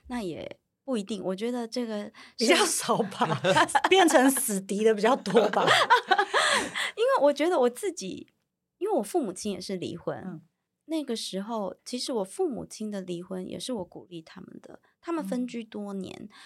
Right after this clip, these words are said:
Speaker 1: 然后我就跟他们说，其实这人生是很短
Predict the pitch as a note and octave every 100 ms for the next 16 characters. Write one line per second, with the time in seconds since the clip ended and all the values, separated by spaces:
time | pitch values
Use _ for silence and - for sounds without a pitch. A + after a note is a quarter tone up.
0 | - - F#3 - A#3+ G#3+ - - F3 G#3+
1 | G3 G3 G3+ G#3 F#3+ F#3+ F#3+ G#3 G#3 G3+
2 | F#3 - _ _ _ - A#3+ A3+ G#3 _
3 | - _ F#3+ F#3 G#3+ A3+ A#3 A3 G#3 E3+
4 | F#3 F#3 -